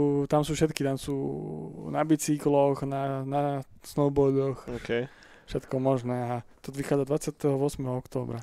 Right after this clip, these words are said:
Speaker 2: Závodná hra, hej.
Speaker 1: Potom Stray vychádza, na to sa teším.
Speaker 2: To je to s tou mačkou?
Speaker 1: To je s tou, s tou mačkou.
Speaker 2: Ok,
Speaker 1: Ty-,
Speaker 2: to som zvedavý.
Speaker 1: tam dali aj tie nové video z hrania a to bude super.
Speaker 2: Na to som zvedavý, no.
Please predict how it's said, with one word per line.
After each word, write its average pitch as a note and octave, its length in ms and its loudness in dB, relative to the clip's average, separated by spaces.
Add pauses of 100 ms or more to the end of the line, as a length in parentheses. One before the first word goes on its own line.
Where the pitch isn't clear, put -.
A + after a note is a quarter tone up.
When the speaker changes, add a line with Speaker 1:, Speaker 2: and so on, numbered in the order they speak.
Speaker 2:
Závodná C3 520 6
hra, C3 260 4
hej. C3+ 180 0 (480)
Speaker 1:
Potom D3 240 8
Stray D3 360 8
vychádza, F#3 380 6
na E3+ 140 6
to D#3 80 -4
sa D#3 100 2
teším. F#3+ 460 -2 (160)
Speaker 2:
To D3+ 80 10
je C#3+ 80 12
to - 100 2
s C#3+ 80 0
tou C#3+ 140 2
mačkou? C3 320 0
Speaker 1:
To G3+ 80 6
je D3 80 8
s - 80 -4
tou, D3+ 120 6
s C#3 120 -2
tou C#3 80 0
mačkou. C#3 320 0
Speaker 2:
Ok, C#3+ 240 2
Speaker 1:
Ty-, C3+ 60 -6
Speaker 2:
to - 100 -4
som D3 160 -6
zvedavý. C3+ 400 -2
Speaker 1:
tam D3 160 6
dali D#3+ 240 12
aj D#3+ 100 12
tie E3 140 6
nové E3+ 260 12
video C#3+ 460 10
z B2+ 100 -2
hrania C3+ 480 2
a - 140 -2
to C#3 100 4
bude C3 140 4
super. B2+ 400 0 (500)
Speaker 2:
Na - 140 -4
to - 100 -8
som C#3+ 140 -2
zvedavý, B2+ 380 2
no. A#2+ 180 -6